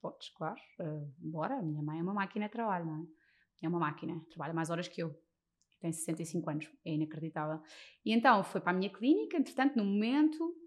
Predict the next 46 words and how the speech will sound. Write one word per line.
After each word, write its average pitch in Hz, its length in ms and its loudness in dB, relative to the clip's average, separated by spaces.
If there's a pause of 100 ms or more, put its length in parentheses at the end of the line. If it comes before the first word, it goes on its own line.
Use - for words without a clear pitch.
(680)
e 220 80 0
disse-me: 202 240 -4
"Olha, 175 120 0
eu 180 100 0
ajudo-te 190 280 -2
aqui 202 140 -4
na 202 100 2
recepção, 202 400 0
que 226 60 4
estás 196 200 0
um 190 40 -2
bocado 190 240 0
atrapalhada 190 680 -2
com, 208 260 -4
com 233 120 -6
as 226 100 -6
coisas." 370 440 -2
Pois, 165 180 -8
obviamente, 170 360 -4
hoje 175 140 -6
em 180 80 -4
dia, 190 560 -4 (580)
eh, - 680 -12 (480)
tomo 180 200 -2
con-, 180 180 -2
toma 180 240 -4
conta 185 260 -6
de 180 80 -12
todo 190 220 -8
o 208 60 -6
staff, 240 640 0
todas 185 280 -6
as 185 120 -10
encomendas, 202 840 -4
de - 160 -18
toda 190 200 -6
a 185 40 -10
recepção, 214 680 -2
todas 180 300 -6
as 180 80 -6
marcações, 214 760 -4
de - 240 -20
to-, 180 200 -4
toma 180 220 -6
conta 170 240 -6
de 165 140 -10